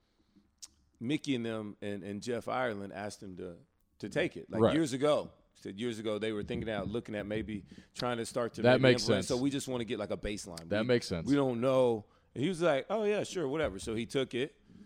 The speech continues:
Speaker 1: scored whatever, and I was, um, and so, um, he said it's like, uh,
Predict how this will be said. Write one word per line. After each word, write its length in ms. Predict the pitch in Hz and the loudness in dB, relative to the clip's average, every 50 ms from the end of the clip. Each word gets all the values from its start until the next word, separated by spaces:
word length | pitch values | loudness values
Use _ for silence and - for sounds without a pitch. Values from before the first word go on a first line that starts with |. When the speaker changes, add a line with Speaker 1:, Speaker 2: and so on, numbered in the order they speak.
| _ _ | _ _
Speaker 1:
scored 380 | - - - - 135 139 131 | -20 -12 -4 -2 0 0 0
whatever, 560 | 123 127 120 120 151 170 143 127 127 131 143 - _ _ _ _ _ _ _ | 0 -2 0 2 2 2 2 0 -2 -4 -6 -8 _ _ _ _ _ _ _
and 180 | 117 123 123 123 | -4 -4 -2 -2
I 220 | 120 131 139 139 | 0 0 0 0
was, 260 | 139 135 131 123 113 | 0 0 -2 -4 -4
um, 480 | 117 - 123 120 120 117 110 104 98 - - _ _ _ _ _ _ _ _ _ _ _ _ 117 | -4 -4 -4 -4 -4 -4 -6 -8 -10 -12 -16 _ _ _ _ _ _ _ _ _ _ _ _ -8
and 140 | 123 123 | -8 -8
so, 520 | - - 139 135 131 131 127 123 117 101 - - _ _ _ _ _ _ _ _ _ _ _ _ _ - - - - _ - - - - - - | -6 -4 -2 0 0 0 0 -2 -4 -8 -10 -14 _ _ _ _ _ _ _ _ _ _ _ _ _ -20 -20 -20 -20 _ -20 -20 -20 -18 -10 -8
um, 380 | 113 117 113 110 110 107 98 - _ _ | -6 -6 -4 -6 -6 -8 -10 -14 _ _
he 220 | 117 120 151 160 | -10 -8 -8 -6
said 320 | 156 - - 151 156 147 131 | -6 -6 -4 -2 -2 -2 -2
it's 280 | 123 131 127 - - | -4 -6 -6 -8 -6
like, 240 | 151 135 127 113 - - - | -4 -2 -2 -4 -6 -8 -8
uh, 360 | 117 120 117 117 117 113 107 | -4 -4 -2 -2 -2 -4 -4